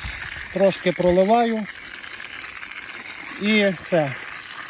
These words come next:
І колпачок такий мірочний. Під кожен кущик. Тобто таким образом я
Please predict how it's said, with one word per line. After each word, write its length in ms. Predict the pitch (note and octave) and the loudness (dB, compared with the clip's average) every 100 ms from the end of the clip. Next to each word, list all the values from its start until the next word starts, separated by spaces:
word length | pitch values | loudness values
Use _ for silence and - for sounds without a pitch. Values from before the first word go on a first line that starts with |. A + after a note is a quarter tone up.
| - - - | -12 -14 -10
І 60 | A#3+ | 0
колпачок 560 | A#3 G#3+ G#3 - E3 - | 2 4 2 4 2 2
такий 340 | C#3+ - C#3+ | -4 -2 2
мірочний. 600 | F#3 G#3+ F#3+ - E3+ D#3 C#3+ - - - - - - - - - - - - - - - - - - - - - - - - - - - | 6 6 4 0 0 0 -4 -12 -18 -18 -18 -18 -16 -16 -14 -14 -14 -14 -14 -14 -14 -14 -12 -12 -12 -12 -12 -14 -12 -10 -10 -10 -12 -2
Під 140 | G3+ - | -2 6
кожен 400 | G3+ G3 F#3 F3+ | 6 6 4 2
кущик. 460 | E3+ C#3+ - B2 - - - - - - - - - - - - - - - - | 4 2 0 -8 -10 -12 -14 -14 -16 -16 -16 -18 -18 -18 -16 -16 -16 -18 -16 -2
Тобто 240 | A3+ - A#3 | 0 4 4
таким 440 | A3+ A#3+ G#3+ F#3+ - - - - - - - - - - - - - - - - | 6 6 4 2 -4 -14 -16 -14 -14 -14 -14 -14 -14 -14 -14 -14 -14 -14 -14 4
образом 560 | G#3+ B3 A#3 G#3+ A3 G#3+ | 8 8 8 6 6 6
я 260 | G3 F#3+ | 6 6